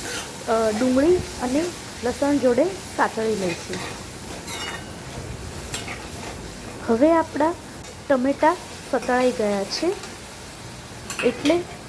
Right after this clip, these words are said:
હવે આપણે એમાં કાચી ઝીણી સમારેલી પાલક એડ કરીશું. આપણે, અ, આ સબ્જીમાં પાલક, પનીર અને ચીઝનો યુઝ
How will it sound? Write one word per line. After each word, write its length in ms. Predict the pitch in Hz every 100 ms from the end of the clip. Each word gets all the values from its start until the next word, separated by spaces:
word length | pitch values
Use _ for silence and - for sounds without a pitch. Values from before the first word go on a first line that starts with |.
| - - - - - - -
હવે 340 | 233 254 339
આપણે 480 | - 240 233 254 302 -
એમાં 320 | 240 247 294 349 - - -
કાચી 540 | 208 208 - 302 330
ઝીણી 560 | 302 - 226 226 269 311 294
સમારેલી 640 | 269 247 262 269 262 330 370 - - - -
પાલક 300 | 247 220 240 - -
એડ 200 | 208 208 208
કરીશું. 500 | 190 185 185 180 180 - - - - - - - - - - - - - - - - - - - - - 262 233 208 202 - - - - - - - -
આપણે, 380 | 240 - 269 339 339 - - - 208
અ, 40 | 247 240 240 - - - - - - - - - - -
આ 120 | 254
સબ્જીમાં 680 | 285 302 220 294 277 320 359 359 - - -
પાલક, 420 | 240 220 247 277 277 - - - -
પનીર 400 | - 254 254 294
અને 260 | 302 262 285
ચીઝનો 480 | 294 254 214 254 285
યુઝ 200 | 262